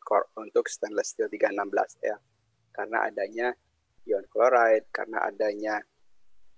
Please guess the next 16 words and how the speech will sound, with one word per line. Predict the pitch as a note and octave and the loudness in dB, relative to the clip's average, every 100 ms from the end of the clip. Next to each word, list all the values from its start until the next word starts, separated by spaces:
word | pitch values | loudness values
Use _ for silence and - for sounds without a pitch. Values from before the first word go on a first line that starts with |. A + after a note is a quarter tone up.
| _ | _
perubahan | - A#2+ A#2 A2+ G#2+ G#2+ G#2 G2+ _ _ - | 2 2 4 2 2 -2 -4 -12 _ _ 4
P | B2 | 4
H, | - A#2 A2+ - _ _ _ _ | 6 4 4 0 _ _ _ _
karena | - G#2+ G#2 | -10 -4 -2
adanya | G#2+ G#2 G#2+ - | 0 -2 -6 -4
temperatur | A#2+ A#2 A#2 A2 - A2+ | -4 2 2 2 0 -2
yang | G#2+ G#2 | -2 -8
lebih | - - | -20 -8
tinggi, | C#3+ B2 B2 A#2 A#2 _ | -6 -4 -2 -2 -4 _
belum | - A2 A#2+ | -10 -4 -2
lagi | A2+ A2 B2+ | -2 -6 -6
pembebanan | A#2 A#2 A2 G#2 G#2+ | -8 -6 -6 -4 -6
mekanik | G#2 - A2+ A#2 - | -8 -8 -8 -8 -10
dan | |
sebagainya | G#2+ G#2 G2+ G2 - | -10 -2 -2 -2 -4
tadi, | - - | -6 -6